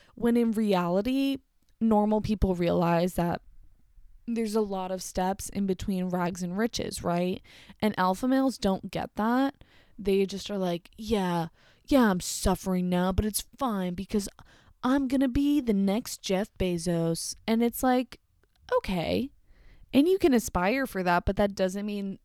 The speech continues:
that the suffering is gonna suck any less.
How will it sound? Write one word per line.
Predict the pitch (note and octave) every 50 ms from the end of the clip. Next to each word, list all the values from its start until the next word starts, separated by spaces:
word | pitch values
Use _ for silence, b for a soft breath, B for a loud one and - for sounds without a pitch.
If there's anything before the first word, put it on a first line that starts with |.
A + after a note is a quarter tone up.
| _ -
that | G#3 G3+ G3+ F#3
the | - F3+
suffering | F3+ - - F#3 F3 - F#3+ F#3 F#3
is | F3+ F3+ E3+
gonna | - F3+ E3 E3+
suck | - - - F3 E3+ E3+ -
any | F#3 F3+ E3+ -
less. | - F#2+ F#2+ F3 F3+ - - - - - - - -